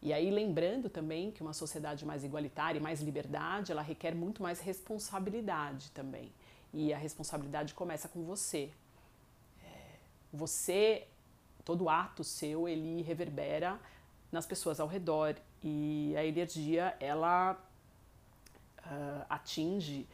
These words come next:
tanto pro bem quanto pro mal, ah, um grupo muito maior de pessoas do que a gente imagina. Tudo que a gente fala, pensa, sente,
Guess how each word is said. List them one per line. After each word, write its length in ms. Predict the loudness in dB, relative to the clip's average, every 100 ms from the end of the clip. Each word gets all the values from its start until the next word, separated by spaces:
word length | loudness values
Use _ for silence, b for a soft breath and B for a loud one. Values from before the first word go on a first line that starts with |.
| B B -6
tanto 280 | 0 2 0
pro 160 | 0 2
bem 240 | 4 2
quanto 260 | 0 -6 -4
pro 140 | 0
mal, 400 | 2 4 4 2 B B B B B
ah, 320 | -10 -6 -2 0
um 100 | 4
grupo 240 | 4 4
muito 220 | 0 2
maior 300 | 4 6 6
de 80 | 4
pessoas 320 | 0 0 0
do 60 | -2
que 80 | -6
a 20 |
gente 200 | -6 -6
imagina. 500 | -8 -8 -8 -10 -12 -18 -14
Tudo 160 | -10 -6
que 80 | -4
a 40 |
gente 240 | -2 -4
fala, 420 | -4 2 4 4 0
pensa, 540 | 0 2 2 0 -4
sente, 640 | -6 -2 0 -2 -4 -6